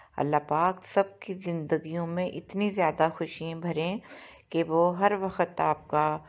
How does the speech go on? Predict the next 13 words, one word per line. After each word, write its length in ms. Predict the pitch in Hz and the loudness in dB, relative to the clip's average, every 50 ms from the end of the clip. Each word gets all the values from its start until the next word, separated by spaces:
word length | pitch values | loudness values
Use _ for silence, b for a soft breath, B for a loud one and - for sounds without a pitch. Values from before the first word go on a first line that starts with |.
| B B B B B B B B B B - | B B B B B B B B B B -10
शुक्र 380 | - - 196 - - 214 202 196 | -4 -4 -2 2 4 4 6 6
अदा 260 | 185 175 180 175 170 170 | 6 6 6 4 2 2
करें, 680 | - - 165 160 165 165 165 165 160 156 - - - | 0 -2 -2 0 0 0 0 0 -2 -4 -6 -8 -4
अल्लाह 320 | - 156 165 165 165 165 160 | -2 0 2 4 4 2 2
को 140 | 165 - 170 | 2 -2 -4
सजदा 440 | 170 - - 147 143 143 - 170 170 175 | -2 0 2 2 2 2 2 2 2 2
करें 400 | 170 165 151 147 147 151 151 147 | 2 -2 -2 -2 -2 -4 -4 -4
और 120 | 147 143 | -2 -2
अल्लाह 280 | 147 139 143 139 139 139 | -2 -2 -2 0 -2 -2
को 160 | 139 - 135 135 | -2 -4 -8 -6
याद 340 | 143 147 131 117 113 - - | -6 -6 -6 -6 -8 -12 -14
करते 380 | - - - - _ - - 117 | -14 -14 -14 -14 _ -14 -12 -12
रहें। 400 | 120 127 127 131 127 120 127 | -10 -8 -8 -8 -8 -8 -10